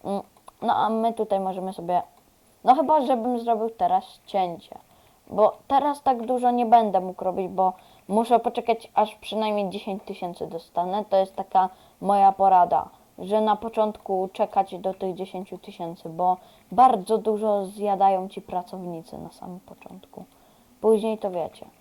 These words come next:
Więc ja muszę poczekać na, do tych dziesięciu tysięcy, żeby zacząć im jakieś te tra-, jakieś tutaj przyrodę dać. No, czy mogę coś tutaj im wstawić? To ja tu muszę zobaczyć, co one,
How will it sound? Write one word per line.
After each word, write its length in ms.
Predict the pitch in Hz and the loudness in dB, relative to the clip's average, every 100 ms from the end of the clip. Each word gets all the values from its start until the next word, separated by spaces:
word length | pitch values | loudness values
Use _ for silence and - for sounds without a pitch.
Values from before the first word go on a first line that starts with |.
| _ _ _ - | _ _ _ -4
Więc 200 | 220 254 | -2 2
ja 100 | 262 | 2
muszę 260 | 269 262 | 2 -2
poczekać 540 | 240 247 254 240 220 220 | -2 -2 0 0 0 0
na, 160 | 196 | -2
do 220 | 185 185 196 | -2 -6 -4
tych 200 | 208 190 | -4 -4
dziesięciu 480 | 208 214 202 196 | -8 -8 -8 -10
tysięcy, 720 | - 208 - 185 185 - 185 190 _ _ _ _ _ - _ | -14 -14 -10 -8 -10 -14 -14 -14 _ _ _ _ _ -20 _
żeby 320 | 220 202 233 | 2 4 4
zacząć 420 | 214 214 226 220 - | 4 -2 -2 -4 -4
im 200 | 226 220 | -2 -2
jakieś 540 | 214 226 196 202 - 180 170 - | -2 -2 -2 -2 -10 -12 -12 -8
te 200 | 196 165 - | -6 -6 -4
tra-, 600 | 220 233 226 196 - 185 | 0 0 2 0 0 -2
jakieś 420 | 202 202 190 - | -4 -4 -8 -10
tutaj 400 | - 185 190 190 - _ _ _ _ _ _ - | -14 -4 -2 -4 -8 _ _ _ _ _ _ -20
przyrodę 560 | - 202 190 185 160 | 0 2 4 2 0
dać. 200 | 156 170 - | -8 -10 -4
No, 280 | 254 269 269 | 0 0 -2
czy 120 | 269 | 0
mogę 320 | 254 254 262 | 2 2 0
coś 200 | 254 269 | -4 -12
tutaj 380 | - 240 240 - | -12 -4 -2 -2
im 200 | 233 233 | -6 -8
wstawić? 800 | - - 233 240 202 180 - - | -14 -2 0 0 -4 -8 -10 -8
To 120 | 208 | 0
ja 160 | 202 202 _ | 0 0 _
tu 140 | 220 208 | -10 -10
muszę 220 | 208 202 | -10 -10
zobaczyć, 400 | 208 202 214 220 - | -6 -8 -8 -12 -8
co 60 | 202 | -6
one, 300 | 208 208 | -4 -6